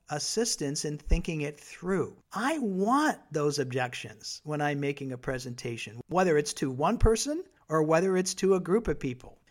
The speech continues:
because I don't wanna get to the end of a presentation thinking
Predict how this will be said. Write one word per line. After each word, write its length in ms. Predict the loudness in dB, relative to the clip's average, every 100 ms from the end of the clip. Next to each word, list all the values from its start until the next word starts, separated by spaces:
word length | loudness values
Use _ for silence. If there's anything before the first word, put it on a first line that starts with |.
| -4
because 320 | 2 4 2 -2
I 220 | -2 2
don't 200 | 2 4
wanna 200 | 4 4
get 180 | 2 2
to 100 | -2
the 180 | -4 -2
end 220 | 0 0
of 100 | 0
a 60 |
presentation 1000 | 0 0 -2 -4 -6 -6 -6 -8 -8 -10 6 8
thinking 640 | 10 6 4 2 0 -2 -8